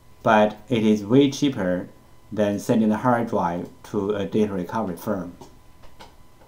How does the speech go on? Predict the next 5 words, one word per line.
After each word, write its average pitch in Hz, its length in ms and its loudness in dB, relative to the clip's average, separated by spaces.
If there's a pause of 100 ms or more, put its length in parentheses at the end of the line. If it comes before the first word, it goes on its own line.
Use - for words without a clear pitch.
(1040)
This 131 280 6
picture 98 600 2
shows 98 580 2 (320)
the 127 80 -2
procedure 113 800 0